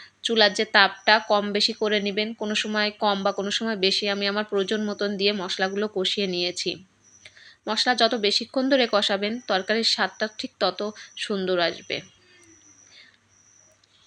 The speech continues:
দেখতে পাচ্ছেন মশলাটা প্রায় কষানো শেষ আর উপরের দিকে তেলও উঠে এসেছে।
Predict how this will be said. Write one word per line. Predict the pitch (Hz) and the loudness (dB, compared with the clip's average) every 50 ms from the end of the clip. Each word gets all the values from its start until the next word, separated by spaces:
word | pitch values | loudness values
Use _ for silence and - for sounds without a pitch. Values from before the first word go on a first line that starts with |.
| - | -16
দেখতে | 233 220 208 226 - - 240 | -4 0 0 0 0 0 -2
পাচ্ছেন | 226 226 214 208 214 - - 226 220 233 247 247 | 0 0 0 0 -2 -4 -4 -4 -4 -6 -8 -10
মশলাটা | 233 208 208 - - 208 208 - 214 | -8 -6 -6 -4 -2 -2 0 0 -2
প্রায় | 208 - 208 202 208 208 | -2 0 0 0 0 0
কষানো | - 180 190 - 202 196 202 208 | -2 -2 0 0 0 -2 -2 0
শেষ | 208 - - 226 196 202 226 - - - - - - | 0 2 2 2 2 2 2 0 0 -2 -2 -2 2
আর | - 175 180 190 196 226 - - - - - - | 2 4 4 4 2 -2 -6 -14 -20 -20 -20 -16
উপরের | - 208 - 220 214 214 202 190 | -10 -4 0 0 2 0 0 -2
দিকে | 208 214 - - 226 226 - | -6 -6 -4 -2 -4 -2 0
তেলও | - 196 190 196 208 220 226 208 190 | 2 2 2 4 2 0 0 -2 -4
উঠে | 185 214 202 185 | -4 -2 0 2
এসেছে। | 175 - - 180 - - 175 | 2 2 0 0 -4 -6 -6